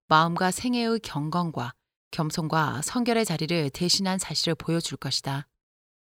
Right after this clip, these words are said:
보다 신령적이고 헌신적이고 겸손한 일꾼들은 설 수 있는 자리를 찾지 못하므로 뒤로 물러서게 된다. 젊은이들과 경험 없는 자들은 형식을 배워서 그들의 사업을 기계적으로 한다.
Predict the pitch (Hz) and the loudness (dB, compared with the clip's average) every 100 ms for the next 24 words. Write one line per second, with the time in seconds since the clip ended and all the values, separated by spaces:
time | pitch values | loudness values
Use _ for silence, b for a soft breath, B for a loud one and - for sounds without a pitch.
0 | _ _ _ _ _ - 196 208 - 277 | _ _ _ _ _ 0 4 6 6 4
1 | 262 - 185 160 170 180 143 - 254 240 | 2 2 -2 -2 2 4 4 0 -2 -2
2 | 240 170 147 131 165 202 _ _ _ 190 | -2 -2 -4 -6 -4 -6 _ _ _ 0
3 | 180 190 214 208 151 156 202 190 160 175 | 0 2 0 0 0 -2 -2 0 0 0
4 | 143 - 277 - 254 202 190 151 151 165 | -2 -2 -2 0 0 0 -2 -4 -2 -2
5 | 160 240 - 220 135 - 185 147 123 127 | -2 -4 -2 -2 -2 -4 -4 -4 -4 -8
6 | _ _ _ - 185 170 165 147 160 190 | _ _ _ -6 0 2 2 0 -2 0
7 | 202 190 139 135 139 - _ _ _ _ | -2 -2 -4 -4 -6 -8 _ _ _ _
8 | _ _ _ _ _ _ - 185 214 208 | _ _ _ _ _ _ 2 4 4 2
9 | 170 185 175 147 - 175 202 165 156 175 | 2 6 6 6 0 0 0 0 -2 -2
10 | 170 147 - 160 214 - 269 254 254 247 | -2 -4 -4 -4 -4 -2 0 0 2 0
11 | - 147 151 - 127 - _ _ _ 185 | 0 -2 -2 -2 -6 -12 _ _ _ 2
12 | 185 190 180 170 160 165 - 175 202 190 | 4 4 4 0 2 0 0 2 2 2
13 | 175 180 131 135 139 | 0 0 -2 -4 -6